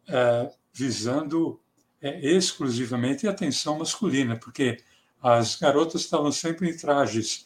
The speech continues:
sensuais, elas dançavam, participavam de provas ali, valendo um ou outro prêmio e tal, mas a, a esperança era que, vez por outra, elas contemplassem os telespectadores com um topless,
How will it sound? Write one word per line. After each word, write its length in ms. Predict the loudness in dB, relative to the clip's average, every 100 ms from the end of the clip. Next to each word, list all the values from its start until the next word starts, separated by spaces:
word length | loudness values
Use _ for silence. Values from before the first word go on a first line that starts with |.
| _
sensuais, 920 | -4 -2 0 2 2 4 2 -2 -10 _ _
elas 260 | -6 -4 -2
dançavam, 840 | -2 0 0 2 4 4 4 -2 -8 _ _ _ -6
participavam 680 | -4 -2 -2 0 0 0 0
de 140 | -2
provas 1000 | 0 2 6 6 4 0 -4 -6 -10 -10 -8
ali, 340 | -2 2 2
valendo 540 | 2 0 -2 -2 -4 -4
um 240 | -4 -2
ou 160 | -2 2
outro 320 | 0 0 -8 -6
prêmio 440 | 0 2 2 0
e 40 |
tal, 260 | -2 -4 -4 _ _ _ _ _
mas 420 | 0 0 0 -4 _ _
a, 340 | 0 0 2 0
a 20 |
esperança 840 | 0 0 2 4 4 4 2 0
era 140 | -2 -4
que, 140 | -6
vez 500 | -6 -4 0 0 -2
por 260 | 0 2 4
outra, 400 | 2 2 -2 -6 _ _ -20 _ -6
elas 260 | -4 -4
contemplassem 1000 | 0 4 4 4 0 0 0 0 0 -2 -2
os 260 | -2 -4
telespectadores 1040 | 0 0 0 -4 -6 -2 0 0 0 0 0
com 220 | 0 2
um 80 | 2
topless, 840 | 0 0 0 2 2 0 -8